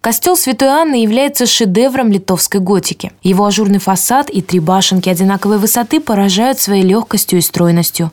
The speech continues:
Первые упоминания о костеле относятся к тысяча триста девяносто четвертому году. Тогда он был деревянным. В конце пятнадцатого века по указу литовского великого князя Александра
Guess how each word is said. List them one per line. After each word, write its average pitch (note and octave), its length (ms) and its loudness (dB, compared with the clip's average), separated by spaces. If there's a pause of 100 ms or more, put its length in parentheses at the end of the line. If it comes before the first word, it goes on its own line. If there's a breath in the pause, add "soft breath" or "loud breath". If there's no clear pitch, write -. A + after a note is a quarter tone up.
Первые F#3 340 2
упоминания F#3 500 2
о - 20 -4
костеле A3 540 0
относятся A#3 680 -2
к - 120 -16
тысяча G#3+ 480 0
триста F#3+ 480 -2
девяносто F#3 580 2
четвертому E3 560 -2
году. E3 300 -2 (100)
Тогда F#3 340 0
он C#4 140 0
был G#3+ 160 2
деревянным. E3+ 600 0 (100)
В - 100 -20
конце G3+ 340 0
пятнадцатого G3 600 0
века B3+ 300 0
по - 120 -4
указу F3+ 360 0
литовского F#3+ 520 0
великого F#3 400 0
князя F#3+ 360 0
Александра G3 580 0